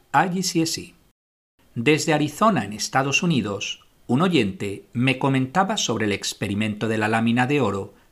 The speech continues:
de Rutherford. Sin duda, uno de los experimentos más importantes de la física moderna.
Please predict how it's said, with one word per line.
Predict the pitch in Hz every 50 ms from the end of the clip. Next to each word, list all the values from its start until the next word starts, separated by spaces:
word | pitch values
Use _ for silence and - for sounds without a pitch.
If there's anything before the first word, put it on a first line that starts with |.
| -
de | 107 104 127 120
Rutherford. | 127 156 180 151 104 95 - - - - - _ _ _ _ _ _ _ _ _ _ _ _ _
Sin | - - - - 139 139
duda, | 165 208 180 120 104 107 - - - _ _
uno | - 120 117 127 135
de | 143 147
los | 156 156 - 170
experimentos | 165 - - - 175 165 175 175 151 107 101 - - 107 104 - - - - -
más | 120 117 139 170 180 170 - -
importantes | 208 190 185 - 104 - - 113 113 110 110 - 113 107 104 - - - -
de | 110 101 123 113
la | 101 98
física | - - 135 147 - - - - - 151
moderna. | 151 143 120 98 92 95 98 101 98 - - _